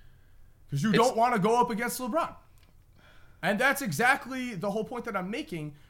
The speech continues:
Speaker 1: is that
Speaker 2: But dude,
Speaker 1: Kevin Durant, Kevin Durant's not a normal
Speaker 2: it's,
Speaker 1: player
Speaker 2: it,
Speaker 1: in this
Speaker 2: it's
Speaker 1: situation.
Speaker 2: not necessarily scared though. It's like, it's just a better option.
Speaker 1: I mean, but
Speaker 2: Because why would I, like,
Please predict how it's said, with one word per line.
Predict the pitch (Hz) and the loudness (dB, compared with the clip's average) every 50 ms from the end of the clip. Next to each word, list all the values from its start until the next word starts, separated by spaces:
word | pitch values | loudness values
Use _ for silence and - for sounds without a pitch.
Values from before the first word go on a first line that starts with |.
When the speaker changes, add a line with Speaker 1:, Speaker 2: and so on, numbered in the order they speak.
| - - - - | -20 -20 -10 -8
Speaker 1:
is | 170 185 151 143 | -6 -6 -4 -2
that | 196 196 196 185 - - - - - - - - - - - - - - - - - - - - | 0 0 0 0 -2 -8 -18 -20 -20 -20 -20 -20 -20 -20 -20 -20 -20 -20 -20 -20 -20 -20 -14 0
Speaker 2:
But | - 160 - 262 | 2 2 2 2
dude, | - 214 | 0 2
Speaker 1:
Kevin | 262 302 302 302 | 2 2 2 0
Durant, | 226 277 277 269 277 269 - 170 | 0 0 2 2 2 2 0 -4
Kevin | - - 269 285 | -2 0 0 0
Durant's | 269 320 320 294 - 185 | 0 0 -2 -2 -2 -2
not | 202 214 226 233 | 0 0 2 2
a | 220 | 2
normal | 180 165 170 180 185 196 190 190 | 2 0 0 0 0 4 4 4
Speaker 2:
it's, | 180 165 143 - | 4 4 0 -4
Speaker 1:
player | - - 190 156 120 | -6 -6 -6 -4 -4
Speaker 2:
it, | 135 131 - | -4 -6 -4
Speaker 1:
in | 139 143 | -4 -4
this | 143 143 170 | 0 0 0
Speaker 2:
it's | 175 156 143 | 0 0 -2
Speaker 1:
situation. | - 185 | 2 4
Speaker 2:
not | 202 220 214 - 190 | 4 4 4 4 2
necessarily | 196 202 196 - 175 - - 196 190 190 170 151 135 | 2 0 0 -2 -2 -2 0 2 2 2 2 0 -2
scared | - - - - - 170 190 208 190 175 - - | -2 -4 -4 -4 -2 0 2 4 4 4 6 6
though. | - 107 92 - | 4 2 2 2
It's | - 120 120 - - | 2 0 0 0 2
like, | 151 135 127 - - - - | 2 2 2 2 -2 -4 0
it's | - 135 131 - - | 0 0 0 0 -4
just | 151 165 - - | -6 -2 0 0
a | 139 | 0
better | 113 - - 156 156 151 151 135 - - | 0 2 2 2 4 4 2 0 -2 0
option. | - 131 170 196 - - - - - 80 69 - - - - - - - - - - - - - - - - - - - - | 0 0 0 0 -2 -6 -8 -8 -8 -10 -12 -14 -16 -18 -20 -20 -20 -20 -20 -20 -20 -20 -20 -20 -20 -20 -20 -20 -20 -16 -10
Speaker 1:
I | 120 127 135 | -8 -6 -4
mean, | 139 151 156 156 151 147 139 120 104 | -4 -2 -2 -4 -4 -6 -10 -10 -4
but | 151 151 156 151 - - - - - - - - - - - - - - | -2 -2 -2 -2 -6 -12 -20 -20 -20 -20 -20 -20 -20 -20 -20 -20 -4 -2
Speaker 2:
Because | 170 170 165 208 190 175 156 - - | -2 0 2 2 2 2 0 -4 -8
why | - 139 156 170 190 208 | 0 6 8 8 8 8
would | 208 208 | 8 6
I, | 202 190 - - - | 4 2 2 -2 -2
like, | 143 160 165 156 - - | 0 0 0 0 -2 -10